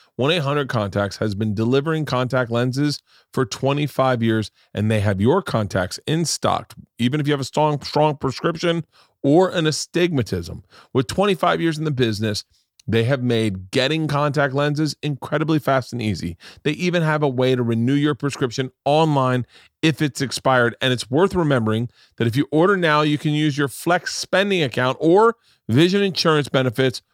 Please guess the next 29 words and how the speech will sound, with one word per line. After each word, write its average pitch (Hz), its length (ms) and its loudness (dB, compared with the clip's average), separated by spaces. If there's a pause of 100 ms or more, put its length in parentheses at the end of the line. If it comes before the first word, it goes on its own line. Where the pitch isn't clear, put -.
(160)
before 123 340 2
they 123 140 4
expire. 95 540 -2 (200)
You 117 120 -2
can 139 160 -2
even 147 340 -2
renew 139 220 0
your 151 160 0
prescription 139 560 -6
online 139 560 -2
in 123 160 -4
just 127 240 -2 (100)
ten 139 380 0
minutes. 135 240 0
It - 180 -6
could 147 260 0
not 147 300 0
be 151 200 -2
simpler. 123 540 -4 (460)
You 139 140 2 (100)
order 180 260 8
the 170 120 2
same 156 240 2
contacts 139 520 2
you 131 60 2
would 120 220 2
from 123 120 0
your 117 100 2
doctor. 92 440 -4